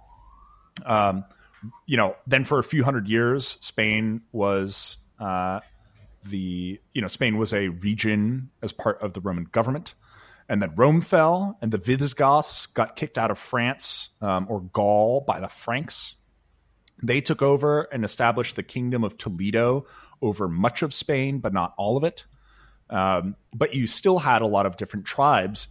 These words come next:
in that area. You had Franks, Burgundians, Sueves, Alans, Vandals, um, and of course these Basque people.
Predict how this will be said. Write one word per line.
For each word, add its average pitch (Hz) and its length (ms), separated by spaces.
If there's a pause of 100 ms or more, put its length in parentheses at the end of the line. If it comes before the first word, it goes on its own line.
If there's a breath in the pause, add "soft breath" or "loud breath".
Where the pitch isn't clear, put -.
in 123 200
that 101 260
area. 143 240
You 80 120
had 90 100
Franks, 117 480
Burgundians, 110 760
Sueves, 110 640 (100)
Alans, 107 540
Vandals, 98 680 (100)
um, 90 320 (420 soft breath)
and 101 220
of - 120
course 95 260
these 85 160
Basque 101 440
people. - 380